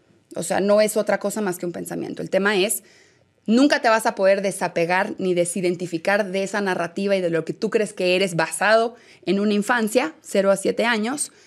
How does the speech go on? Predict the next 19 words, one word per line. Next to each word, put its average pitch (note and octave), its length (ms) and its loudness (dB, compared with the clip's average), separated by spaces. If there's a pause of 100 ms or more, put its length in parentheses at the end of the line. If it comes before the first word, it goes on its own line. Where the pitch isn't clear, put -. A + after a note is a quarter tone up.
(340)
si - 180 -4
ni G#3 100 0
siquiera A#3 300 0
observas G#3 400 -2
que, F3 320 -6 (160)
que F3+ 100 -8
está - 220 -8
eso. - 200 -14 (640)
Entonces, G#3+ 480 0
el G3+ 100 -2
primer A#3 240 -2
paso B3 220 -2
siempre A3 260 0
va G#3+ 60 4
a F#3+ 60 -2
ser G3+ 260 0
observar F3 400 -4
el D#3+ 100 -6
pensamiento. - 560 -10